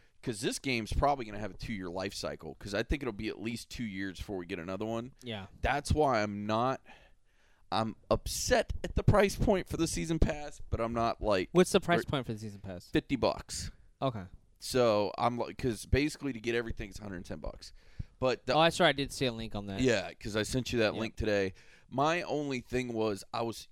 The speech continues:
Speaker 1: 'cause, like, usually Call of Duty, their season pass is, like, forty bucks. Because if you bought all the pieces separately, it'd be fifty. So, like, they give you ten dollars off for buying it all at one time as a season pass. And I was kinda hoping Star Wars would do that. Like,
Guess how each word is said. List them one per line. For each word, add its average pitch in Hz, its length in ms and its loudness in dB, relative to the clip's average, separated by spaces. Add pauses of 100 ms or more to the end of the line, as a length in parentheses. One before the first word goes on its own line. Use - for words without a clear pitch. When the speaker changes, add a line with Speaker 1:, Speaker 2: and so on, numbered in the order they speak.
Speaker 1:
'cause, 143 180 -6
like, 135 220 0
usually 175 300 -4
Call 147 260 2
of 117 60 -2
Duty, 131 420 -4 (280)
their 123 140 0
season 120 320 -4
pass 110 360 -4
is, 98 100 -12
like, 78 180 -10
forty 113 280 -4
bucks. 131 480 -6 (340)
Because 117 320 -6
if 110 140 -8
you 113 40 -8
bought 107 280 0
all 110 100 -4
the 98 80 -10
pieces - 340 -10
separately, 107 420 -4
it'd 107 60 -8
be 101 100 -10
fifty. 120 440 -10
So, 92 300 -6
like, 87 180 -6
they 95 140 -12
give 98 240 -10
you 92 60 -12
ten 104 200 -6
dollars 90 360 -6
off 104 380 -6
for 95 120 -16 (120)
buying 117 340 -2
it - 60 -8
all 107 220 2
at 73 60 -8
one 104 160 -8
time 113 260 -6
as 101 60 -12
a - 60 -12
season 107 280 -12
pass. 117 460 -12 (420)
And 117 140 0
I 117 80 2
was 110 140 -4
kinda 180 280 2
hoping 110 200 4
Star 123 280 0
Wars 98 220 -4
would 90 100 -14
do 92 140 -6
that. 90 240 -2
Like, 90 280 -6